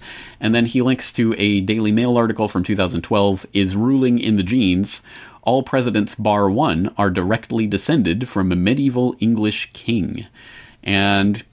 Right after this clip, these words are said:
I think the story will probably be familiar to people who've been around for a while in conspiracy circles or in the Corbett Report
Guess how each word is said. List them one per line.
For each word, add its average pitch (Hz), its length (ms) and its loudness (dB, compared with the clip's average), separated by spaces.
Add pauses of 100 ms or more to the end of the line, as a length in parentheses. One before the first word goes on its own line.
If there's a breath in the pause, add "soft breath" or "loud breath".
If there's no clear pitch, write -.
(300)
I 117 100 -2
think 269 220 -2
the 180 80 0
story 165 320 0
will 127 180 -4
probably 220 300 0
be 117 120 0
familiar 113 380 0
to 101 80 0
people 101 260 -2
who've 95 120 2
been 95 120 0
around 92 260 2
for 92 140 -4
a 90 60 -2
while 92 320 0
in 90 460 -2 (340 soft breath)
conspiracy 98 720 -2
circles 117 520 -4
or 90 160 2
in 90 100 2
the 92 60 0
Corbett 95 320 -2
Report 190 360 -2